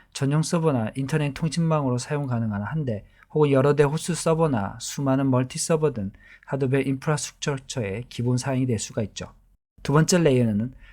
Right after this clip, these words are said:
그 바탕 위에 맥 오에스 혹은 윈도우,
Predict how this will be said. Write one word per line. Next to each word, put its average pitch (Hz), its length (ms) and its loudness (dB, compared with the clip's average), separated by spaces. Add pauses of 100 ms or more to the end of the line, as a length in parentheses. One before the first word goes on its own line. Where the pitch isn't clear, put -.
그 135 160 -2
바탕 147 400 2
위에 127 420 2 (100)
맥 113 280 0
오에스 117 400 0
혹은 160 300 -4 (180)
윈도우, 131 640 -2